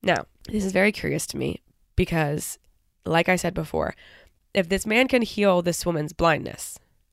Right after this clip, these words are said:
why are we not talking about this?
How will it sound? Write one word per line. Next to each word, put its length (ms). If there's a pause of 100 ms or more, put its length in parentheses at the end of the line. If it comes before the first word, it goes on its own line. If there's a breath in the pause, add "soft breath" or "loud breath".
(380)
why 680 (300)
are 120
we 140
not 180
talking 320
about 240
this? 320